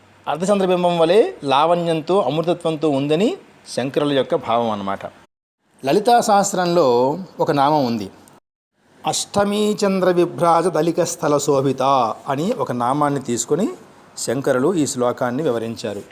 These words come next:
అంటే అష్టమి తిథి నాటి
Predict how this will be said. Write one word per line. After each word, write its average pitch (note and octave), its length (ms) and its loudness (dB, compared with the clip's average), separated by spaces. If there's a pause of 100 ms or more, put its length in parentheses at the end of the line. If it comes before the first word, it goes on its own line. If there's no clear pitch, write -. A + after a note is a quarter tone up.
(500)
అంటే G#2+ 240 -8 (1080)
అష్టమి B3 460 -2
తిథి G#3 280 0
నాటి E3 380 -2